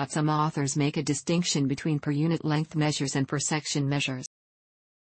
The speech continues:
The propagation constant is a useful concept in filter design which invariably uses a cascaded section topology.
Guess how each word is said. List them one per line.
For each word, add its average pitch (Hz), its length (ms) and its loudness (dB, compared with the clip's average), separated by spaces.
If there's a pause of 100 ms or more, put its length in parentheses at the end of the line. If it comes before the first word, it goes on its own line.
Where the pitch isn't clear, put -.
(360)
The - 80 0
propagation 180 800 2
constant 147 580 0
is 143 120 -4
a 151 40 2
useful 151 460 0
concept 151 560 0
in 139 100 0
filter 180 320 -2
design 143 460 2
which 143 180 -2
invariably 160 560 0
uses 143 380 0
a 143 40 0
cascaded 156 680 0
section 156 420 -2
topology. 135 720 -2